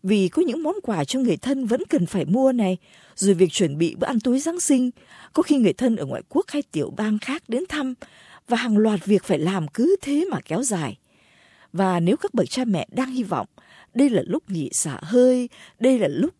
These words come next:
bắt lại một nhịp cầu thông cảm với con, thì điều này có thể châm ngòi cho một loạt những căng thẳng và các xung đột khác.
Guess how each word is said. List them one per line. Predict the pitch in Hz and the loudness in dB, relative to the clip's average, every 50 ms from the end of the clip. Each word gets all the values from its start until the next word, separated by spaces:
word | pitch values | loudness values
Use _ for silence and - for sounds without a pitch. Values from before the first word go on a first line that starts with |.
| _ | _
bắt | - 349 - _ _ - | -4 -4 -4 _ _ -2
lại | 165 139 - 156 | -2 -2 -2 -4
một | 151 127 - | -6 -8 -4
nhịp | 143 165 165 - - | -4 -4 -4 -4 -2
cầu | - 160 165 139 | 0 0 0 0
thông | - - 269 269 269 | -2 -4 -4 -4 -2
cảm | - 214 160 120 - | -2 -4 -4 -4 -6
với | 123 135 202 294 - | -2 -2 -2 -2 0
con, | - 247 240 240 233 220 208 - _ - - - - - _ | 0 0 0 0 0 -2 -4 -4 _ -20 -20 -20 -20 -18 _
thì | - 233 202 | 0 0 2
điều | 185 196 185 | 4 4 4
này | 175 175 175 165 147 143 135 - | 4 4 0 0 -2 -4 -4 -2
có | 262 330 | -2 -2
thể | - 202 - - | 0 -2 -2 -2
châm | - - 277 254 277 | 0 0 0 2 2
ngòi | 262 214 202 170 147 135 131 | 2 2 4 2 2 0 0
cho | - 277 311 | 0 0 2
một | 302 208 - - | 2 2 2 2
loạt | 170 185 156 - | 2 2 2 0
những | 143 165 - | -6 -10 -10
căng | _ - 254 233 226 | _ -4 -2 -2 -2
thẳng | - - 160 143 147 202 - _ _ | -2 -4 -8 -8 -10 -14 -20 _ _
và | 165 175 | -14 -10
các | - - 285 - | -8 -8 -4 -2
xung | - 214 202 196 175 | 0 0 0 2 0
đột | 165 135 - - | -2 -2 -4 -8
khác. | _ - - 269 349 | _ -8 -6 -6 -6